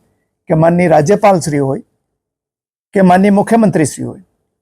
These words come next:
જ્યારે શહેરમાં પધારતા હોય ત્યારે શહેરનો અંદર ખૂબ મોટો પાયે ફાયદો થતો હોય છે. પોરબંદર માટે શું થવાનું છે, રાજ્યના માટે શું થવાનું છે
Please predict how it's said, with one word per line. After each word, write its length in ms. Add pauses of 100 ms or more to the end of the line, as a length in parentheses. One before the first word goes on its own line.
(140)
જ્યારે 380
શહેરમાં 460
પધારતા 420
હોય 160
ત્યારે 420 (960)
શહેરનો 760 (760)
અંદર 460 (120)
ખૂબ 240
મોટો 300
પાયે 240
ફાયદો 360
થતો 300
હોય 120
છે. 200 (580)
પોરબંદર 440
માટે 260
શું 260
થવાનું 420
છે, 220 (680)
રાજ્યના 440
માટે 240
શું 200
થવાનું 360
છે 180